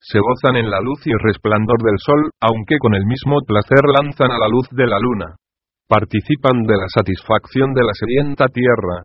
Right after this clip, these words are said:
de las flores y de los árboles al caer la lluvia, y también juguetean igualmente dichosas con los copos de nieve. Gustan de flotar perezosamente en la calma de una tarde de verano,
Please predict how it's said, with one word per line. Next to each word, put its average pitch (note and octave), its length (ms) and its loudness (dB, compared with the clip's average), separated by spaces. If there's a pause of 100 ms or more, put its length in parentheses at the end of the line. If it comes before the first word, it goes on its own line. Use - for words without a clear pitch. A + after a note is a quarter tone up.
de A#2 160 2
las A2+ 240 0
flores C3+ 400 2
y A2+ 80 -2
de G#2+ 80 -2
los G2 160 -4
árboles B2+ 480 2
al A#2 120 0
caer B2 280 2
la A#2+ 160 -2
lluvia, D3 520 0 (120)
y A2+ 80 -2
también G#2+ 400 -2
juguetean B2 640 0
igualmente B2+ 640 0
dichosas C#3 560 -2
con G2+ 120 2
los F#2+ 200 0
copos D3+ 320 0
de B2+ 120 -4
nieve. A2+ 440 -4 (500)
Gustan C#3+ 380 0
de A#2+ 120 -2
flotar A#2+ 440 -2
perezosamente C3 880 0
en B2+ 80 0
la A2 160 -4
calma C3 360 2
de A2+ 120 -4
una C3+ 220 -2
tarde C#3 340 2
de G2+ 120 -2
verano, C3 400 0